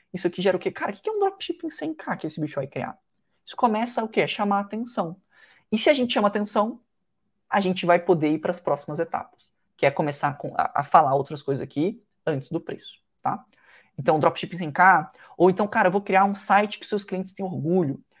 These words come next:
É... Eu ti-, eu tinha uma outra frase que eu gostei, é aqui, ó, um layout, cara, a gente vai criar um site com layout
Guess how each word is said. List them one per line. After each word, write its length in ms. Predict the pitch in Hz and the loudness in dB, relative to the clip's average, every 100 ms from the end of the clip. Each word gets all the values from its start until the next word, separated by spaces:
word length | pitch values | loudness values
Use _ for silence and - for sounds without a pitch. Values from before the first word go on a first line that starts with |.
| _ _ | _ _
É... 640 | - 143 139 139 135 131 135 _ | -4 -2 0 0 -2 -4 -8 _
Eu 80 | 151 | -10
ti-, 100 | 151 - | -8 -8
eu 40 | |
tinha 140 | - | -4
uma 80 | 196 | -2
outra 160 | 185 170 | -2 -4
frase 200 | 170 165 | -8 -6
que 40 | |
eu 60 | 143 | -8
gostei, 440 | 135 - 175 143 _ _ _ - | -6 -2 -2 -2 _ _ _ -2
é 140 | 175 | 0
aqui, 180 | 135 - | 0 -4
ó, 140 | 135 - _ _ _ | -8 -10 _ _ _
um 120 | 165 | 0
layout, 440 | 180 175 160 170 - | 4 6 6 4 -2
cara, 200 | 202 156 | -4 -4
a 20 | |
gente 140 | 180 | -4
vai 80 | 208 | -6
criar 120 | 202 | -6
um 40 | 196 | -6
site 360 | - 190 196 | -2 -2 -2
com 140 | - 196 | -4 0
layout 580 | 196 170 175 175 190 | 2 2 0 -2 -10